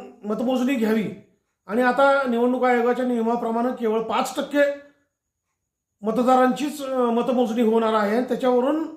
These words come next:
आपल्याला अंदाज बांधता येणार आहे. याच्यासाठी खूप मोठी रक्कम निवडणूक आयोगानं निश्चित केलेली आहे आणि नसीम खान या उमेदवाराला, काँग्रेसच्या उमेदवाराला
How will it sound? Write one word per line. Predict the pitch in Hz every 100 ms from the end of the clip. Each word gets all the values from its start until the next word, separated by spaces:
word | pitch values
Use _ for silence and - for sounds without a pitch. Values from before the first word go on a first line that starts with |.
| -
आपल्याला | 190 240 262
अंदाज | 214 220 233
बांधता | 202 202 202
येणार | 208 180 160
आहे. | 139 - _ _ _ _ _
याच्यासाठी | 202 226 262 277 320
खूप | 311 247
मोठी | 254 254 285
रक्कम | 277 277 269 180 - - _ _ _ _ _ _
निवडणूक | 190 247 262 277
आयोगानं | 254 240 240 247 247
निश्चित | 247 -
केलेली | 185 247 233 233
आहे | 233 220 254 - _ _
आणि | 180 226
नसीम | 233 226 285
खान | 254 277 285 262
या | 233 233
उमेदवाराला, | 233 220 220 214 220 202 156 -
काँग्रेसच्या | 185 196 208 220
उमेदवाराला | 208 208 220 208